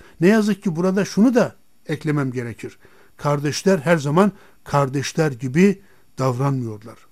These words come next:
Saul'un gözleri fiziksel olarak yeniden açılıyordu. Aynı zamanda o ruhsal hizmet sunabilmek için kutsal ruhla da dolacaktı. Bir imanlının yaşamında kendisini gösteren tecrübedir bu. Saul kutsal ruhla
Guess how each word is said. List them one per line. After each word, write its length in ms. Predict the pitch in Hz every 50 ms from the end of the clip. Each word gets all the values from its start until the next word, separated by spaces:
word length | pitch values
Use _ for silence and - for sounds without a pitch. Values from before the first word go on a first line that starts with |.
| _ _ _ _ _ _
Saul'un 460 | - - 156 151 160 165 175 180 160
gözleri 400 | 165 165 160 139 151 170 180 170
fiziksel 580 | - - 165 151 151 180 - - - 175 175
olarak 460 | 175 165 160 156 160 165 190 180 - -
yeniden 300 | 170 180 196 185 190 180
açılıyordu. 640 | 165 139 - - 160 156 147 143 127 117 127 113 _ _ _ _
Aynı 200 | - 143 156 170
zamanda 380 | 147 156 165 165 165 165 156 160
o 200 | 156 165 160 156
ruhsal 460 | 160 165 143 - - - 202 214 202
hizmet 480 | 165 139 160 165 151 147 175 170 156 -
sunabilmek 540 | - - 175 170 160 156 165 170 190 208 202
için 320 | - - - 233 208 - - - - - - -
kutsal 460 | - 180 165 - - - 180 160 156
ruhla 320 | 170 208 185 156 151 147 151
da 140 | 170 156
dolacaktı. 600 | 143 147 147 147 143 - 196 185 - - - - - _ _ _ _ _ _ _ _ _ - 180
Bir 120 | 196 185
imanlının 520 | 190 180 180 175 175 180 185 190 196 180
yaşamında 580 | 160 170 160 - 175 180 180 180 180 175 180 156
kendisini 540 | - 175 175 175 170 151 - - 185 190 196
gösteren 540 | 170 185 170 143 - - 180 185 175 151 -
tecrübedir 680 | - 165 165 139 143 170 180 240 247 214 208 165 131
bu. 160 | 123 104 - _ _ _ _ _ - - - - _
Saul 480 | - - - 165 143 156 185 220 220 196
kutsal 440 | - 180 151 - - 165 147 151 165
ruhla 460 | 214 202 165 165 185 208 247 226 -